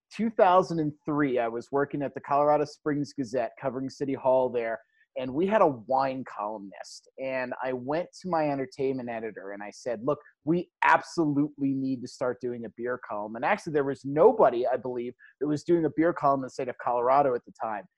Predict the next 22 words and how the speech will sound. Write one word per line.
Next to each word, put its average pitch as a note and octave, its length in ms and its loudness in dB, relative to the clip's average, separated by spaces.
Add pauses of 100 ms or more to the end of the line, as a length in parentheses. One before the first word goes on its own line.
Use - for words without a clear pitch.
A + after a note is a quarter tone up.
(120)
She C#3+ 100 -10
said, C3+ 260 -2
"Yes, F3+ 340 0
you're B2 140 -4
right." D#3+ 380 4 (100)
I C3+ 80 -4
got C3 180 2
a, B2 180 0
uh, A#2 140 0
what A#2+ 160 -6
was B2+ 160 -8
then C3+ 200 0
a, B2 220 -4
a B2 40 -6
monthly C#3+ 420 -2
beer C#3+ 280 0
column, E3 520 0 (100)
uh, C3 180 0
in A#2+ 100 -8
the A#2 80 -8
Gazette. C#3+ 420 2 (500)
Uh, C#3 480 6